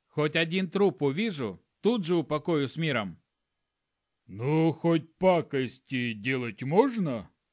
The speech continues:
взмолился бородатый призрак. Я задумался и с улыбкой ответил. «Скоро сюда приедут зомби и вампир. Вот над ними шутить можно.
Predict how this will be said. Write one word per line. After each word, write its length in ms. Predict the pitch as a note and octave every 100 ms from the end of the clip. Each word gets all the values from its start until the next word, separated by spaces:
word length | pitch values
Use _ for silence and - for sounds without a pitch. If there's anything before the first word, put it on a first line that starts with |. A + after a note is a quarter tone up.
| _
взмолился 640 | - A2 C#3+ B2+ F3+ F#3 F3
бородатый 540 | D3+ D3 C3+ C3 D3
призрак. 540 | D#3 D#3 A#2+ G2+ - _ _ _ _ _ _ -
Я 300 | A2+ D#3 E3+
задумался 880 | D#3+ D#3 B3 A3+ D#3 - A2 F2 - _ -
и 140 | F#3+
с 120 | G3+
улыбкой 480 | G#3 G3+ G3+ - E3
ответил. 640 | E3 F3 D#3 - F#2+ E2 _ _ _ _ _ _
«Скоро 340 | - - D#3
сюда 280 | D3+ E3 D#3
приедут 480 | C3 D3 D3 D#3 D3
зомби 320 | D#3+ A#3 E3+
и 200 | D3+ D3+
вампир. 560 | D3 F3+ F#3 D3 G#2 - _ _ _ _
Вот 300 | G#2+ D3 D3+
над 220 | E3 D3
ними 260 | G#3+ B3 D#3+
шутить 420 | - D#3 G#3 G#3
можно. 540 | A3 E3 A2 G2 E2+